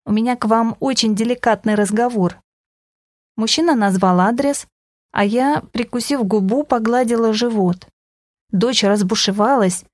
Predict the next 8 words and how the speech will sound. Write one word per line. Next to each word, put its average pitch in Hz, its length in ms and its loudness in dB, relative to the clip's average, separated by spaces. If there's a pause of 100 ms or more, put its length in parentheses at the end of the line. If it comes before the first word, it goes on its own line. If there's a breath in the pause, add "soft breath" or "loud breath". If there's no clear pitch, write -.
(220 soft breath)
издеваясь 220 640 0
над 208 160 -2
моими 233 380 0
ребрами. 180 640 0 (640)
Хотя 214 320 0
именно 226 360 0
сегодня 214 480 0
утром 208 440 0